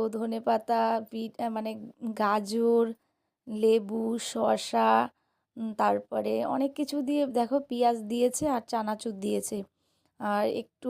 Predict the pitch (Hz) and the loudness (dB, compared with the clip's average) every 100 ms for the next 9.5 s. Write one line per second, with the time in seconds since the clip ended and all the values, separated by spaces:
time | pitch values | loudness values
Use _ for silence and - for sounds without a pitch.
0 | 247 240 226 - 240 233 226 247 262 220 | 0 0 0 0 0 0 -2 -2 -2 -4
1 | 208 214 214 220 226 220 226 208 202 226 | -4 -4 -6 -4 -2 0 -2 -4 -6 -6
2 | - 220 214 214 214 190 226 214 226 220 | -2 -2 -2 -4 -4 -6 -6 0 0 0
3 | 208 220 220 220 226 226 226 226 226 233 | -4 -4 -4 -2 -2 0 0 0 -2 -2
4 | 220 202 240 - 196 208 202 208 202 - | -2 -2 -6 -8 -6 -4 -4 -6 -6 -6
5 | 208 208 _ _ _ _ - 269 302 285 | -8 -10 _ _ _ _ -8 -4 -2 0
6 | 233 - - 247 233 233 226 220 220 214 | 0 -2 -10 -6 -4 -4 -6 -8 -8 -8
7 | 220 226 - 220 240 233 - 233 _ - | -6 -6 -6 -6 -6 -8 -14 -16 _ -8
8 | 233 240 208 214 214 214 254 233 220 214 | -4 -2 -2 0 0 0 0 0 0 -4
9 | 208 226 - 208 233 | -2 -2 -2 -4 -4